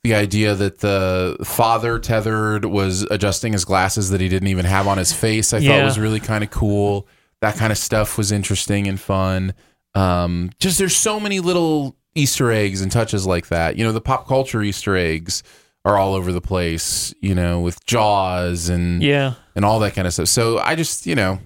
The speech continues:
Speaker 1: it's one of those movies that rewards close watching for
Speaker 2: Yeah.
Speaker 1: those kind of things. So I thought that was cool.
Speaker 2: Mm-hmm.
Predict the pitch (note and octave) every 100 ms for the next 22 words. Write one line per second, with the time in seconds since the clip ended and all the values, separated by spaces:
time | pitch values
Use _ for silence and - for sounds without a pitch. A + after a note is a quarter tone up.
0 | - D3 - G3 G3 E3+ C3 C3 A#2 G2+
1 | F2 G2 F#2+ F#2 G2 F#2+ F2 E2+ F2 -
2 | - _ _ _ _ _ _ _ - -
3 | B2+ G2 G#2 F#2+ D#2+ - F2+ D2+ D#2+ D#2
4 | _ - - G#2 F2+ F2 - F2+ C2+ -
5 | - A1 A#2+ - - _ - D#3 - -
6 | A1+ - - - G#2+ _ _ - D3 C#3